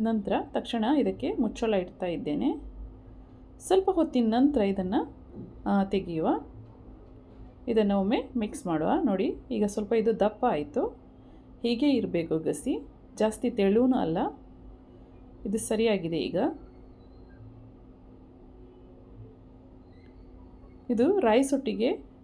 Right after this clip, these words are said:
ಒಳ್ಳೆ ಕಾಂಬಿನೇಷನ್. ಇದು ಒಂದು ಹೆಲ್ದಿ ರೆಸಿಪಿ ಕೂಡ, ತುಂಬ ಈಸಿ ಮಾಡಲಿಕ್ಕೆ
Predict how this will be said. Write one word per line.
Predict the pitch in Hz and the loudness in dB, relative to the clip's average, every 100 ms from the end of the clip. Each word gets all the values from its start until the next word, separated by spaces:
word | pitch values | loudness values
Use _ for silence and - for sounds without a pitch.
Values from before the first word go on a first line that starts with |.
| - | -4
ಒಳ್ಳೆ | 208 240 269 | 4 6 6
ಕಾಂಬಿನೇಷನ್. | 311 214 214 220 190 - 220 320 - - - - - - - _ _ _ _ _ _ _ _ - - - | 2 0 2 0 -2 -2 0 0 -4 -16 -20 -20 -20 -20 -20 _ _ _ _ _ _ _ _ -20 -10 0
ಇದು | 262 285 | 4 6
ಒಂದು | 254 277 | 8 6
ಹೆಲ್ದಿ | 277 233 220 247 | 4 2 4 2
ರೆಸಿಪಿ | 277 269 233 214 | 2 2 0 -6
ಕೂಡ, | 202 180 226 403 - - - _ _ _ - - - - - - - - - - - - | -4 -2 -2 -4 -10 -20 -20 _ _ _ -20 -18 -18 -18 -20 -18 -18 -18 -18 -18 -20 -2
ತುಂಬ | 269 254 - | 6 6 6
ಈಸಿ | 240 226 277 | 4 4 6
ಮಾಡಲಿಕ್ಕೆ | 233 196 185 190 220 | 6 4 0 0 2